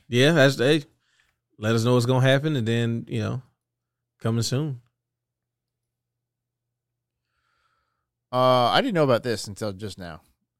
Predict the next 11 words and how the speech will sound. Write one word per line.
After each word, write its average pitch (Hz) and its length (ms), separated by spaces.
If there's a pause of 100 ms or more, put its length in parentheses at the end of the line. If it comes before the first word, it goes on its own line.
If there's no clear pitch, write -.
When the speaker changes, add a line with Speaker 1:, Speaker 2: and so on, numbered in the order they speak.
(120)
Speaker 2:
So, 90 600
have 107 140
fun. - 240 (1700)
What 120 140
is 104 160
this? - 320 (2000)
Turok 180 380
three, 139 640 (840)
Shadows 113 500
of 107 160
Oblivion. 95 480